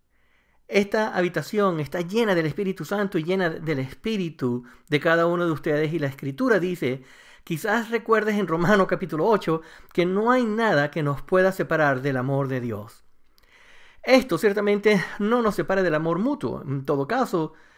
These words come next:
lo más intencional que puede ser es que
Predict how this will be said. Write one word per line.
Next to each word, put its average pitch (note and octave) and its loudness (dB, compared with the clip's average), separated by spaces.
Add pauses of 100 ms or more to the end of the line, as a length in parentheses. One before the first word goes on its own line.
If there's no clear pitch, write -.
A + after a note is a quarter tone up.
(180)
lo F#3 0
más B3+ 0 (540)
intencional G3 2
que F3 0
puede F3 2
ser A3+ 6
es F3+ 0
que G#3+ 0